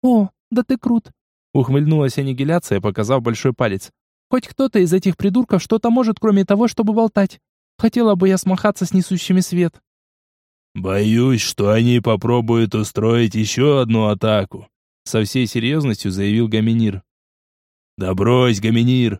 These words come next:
послышался голос Торнуна, также одного из древних богов. «Шубнигурат, несмотря на все свои штучки, никогда не была угрозой для Совета или Башни.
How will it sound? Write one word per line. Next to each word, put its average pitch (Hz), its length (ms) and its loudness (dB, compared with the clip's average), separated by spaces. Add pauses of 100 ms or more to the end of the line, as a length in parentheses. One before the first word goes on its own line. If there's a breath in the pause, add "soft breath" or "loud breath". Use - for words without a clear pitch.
(140)
послышался 110 640 -2
голос 110 340 -2
Торнуна, 120 520 -4 (460)
также 170 340 0
одного 127 340 2
из 110 120 2
древних 117 360 2
богов. 113 440 -6 (360)
«Шубнигурат, 120 920 0
несмотря 113 560 -2
на 113 140 2
все 120 200 -2
свои 113 280 0
штучки, 117 440 -2
никогда 113 540 0
не 127 120 2
была 120 300 2
угрозой 110 440 0
для 101 160 -4
Совета 110 440 0
или 104 180 -2
Башни. 101 540 -4